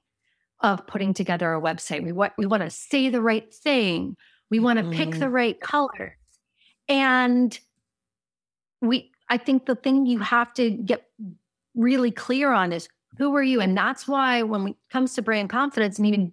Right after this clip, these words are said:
Speaker 1: going on this initial journey with you, had I been on my own on this one, I still probably wouldn't have a website.
Speaker 2: <laughs>
Speaker 1: But it's about that back and forth of the design process where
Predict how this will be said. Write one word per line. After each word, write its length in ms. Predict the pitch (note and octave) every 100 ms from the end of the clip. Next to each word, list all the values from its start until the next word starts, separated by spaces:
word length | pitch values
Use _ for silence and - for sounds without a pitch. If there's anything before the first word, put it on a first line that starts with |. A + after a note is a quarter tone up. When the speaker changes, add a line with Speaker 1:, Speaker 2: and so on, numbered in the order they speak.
| -
Speaker 1:
going 340 | A#3 A3+ C#4+
on 140 | C4+ G3
this 120 | -
initial 540 | F3+ F3 B3+ B3+ A#3
journey 440 | F#3 G#3 B3 D4+ G#3+
with 360 | G3 C#4+ -
you, 140 | G3 -
had 300 | - G#3+ C#4+
I 140 | G4 E4
been 140 | C#4+
on 120 | C4
my 180 | A#3 F3+
own 200 | D#3 F3+ B3
on 120 | C#4
this 220 | D#4+ -
one, 300 | F4 F4+ F4 - _ _ _ -
I 200 | C4+ C4+
still 280 | - C4+
probably 240 | G3 F#3+ E3
wouldn't 220 | E3+ E3+
have 120 | E3
a 60 | D#3+
website. 420 | D#3 D#3 - - - - -
Speaker 2:
<laughs> 160 | G#4 - _ _ _ _ _ - B3+ F#3 - _
Speaker 1:
But 120 | C#4+
it's 220 | C#4+ C4+
about 340 | C4 G#3+ B3 C#4+
that 180 | C4 G#3+
back 300 | B3 A3+ A#3+
and 180 | A#3+ F#3+ -
forth 260 | C4+ B3+
of 80 | G3+
the 80 | F#3+
design 720 | D#3+ G3 F3+ F#3 G3 C4+ C4+
process 640 | - F#3 F3+ - F#3 F3+
where 420 | F#3+ G#3 G#3 G#3